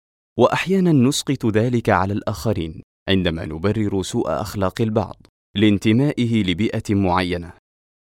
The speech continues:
ونضع اللائمة على أخطاء الآخرين لمجرد أنهم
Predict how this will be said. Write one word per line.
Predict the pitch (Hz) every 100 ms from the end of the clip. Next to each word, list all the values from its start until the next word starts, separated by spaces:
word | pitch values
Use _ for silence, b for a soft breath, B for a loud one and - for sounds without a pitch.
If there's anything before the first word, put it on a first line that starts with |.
| _ -
ونضع | 90 92 92 85
اللائمة | 92 85 67 104 110 110
على | 90 95 87
أخطاء | - - 113 117 98
الآخرين | 85 82 - 85 101 107 98 - _ _ 107
لمجرد | 123 135 139 156 147 131
أنهم | - 143 131 117 120